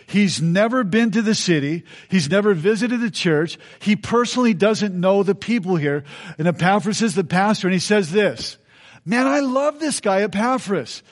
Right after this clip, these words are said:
He's a faithful servant. He works so hard for you. He's so devoted to you here." Paul is saying, "You know what? He's wonderful. And I just care about this guy and how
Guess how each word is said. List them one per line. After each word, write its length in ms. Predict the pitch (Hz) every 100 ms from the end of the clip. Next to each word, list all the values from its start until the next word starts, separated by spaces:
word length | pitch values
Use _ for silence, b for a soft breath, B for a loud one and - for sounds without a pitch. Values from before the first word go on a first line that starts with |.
| B B -
He's 180 | 240 240
a 60 |
faithful 440 | - 233 254 254 233
servant. 340 | 254 226 170
He 500 | 117 - 294 311 285
works 580 | 196 190 262 262 254 - B B B
so 800 | - - - - 254 277 294 277
hard 500 | 185 277 294 302 196
for 220 | - 196
you. 420 | 180 170 139 107 - B B B
He's 320 | - 254 247
so 480 | - - - 269 285
devoted 840 | 262 285 214 180 247 277 285 214 -
to 160 | -
you 240 | 190 185 180
here." 380 | 143 165 131 - B B -
Paul 220 | - 226
is 100 | 226
saying, 140 | 220 208
"You 80 | 208
know 80 |
what? 180 | 214 214 B B
He's 420 | - - 294 262 277
wonderful. 960 | 269 277 311 320 311 226 185 175 139 B B B 208
And 120 | 254
I 200 | 277 294
just 380 | 285 - - -
care 440 | - 247 277 285
about 340 | 214 202 190
this 180 | 190 190
guy 200 | - 220
and 80 | 202
how 200 | 220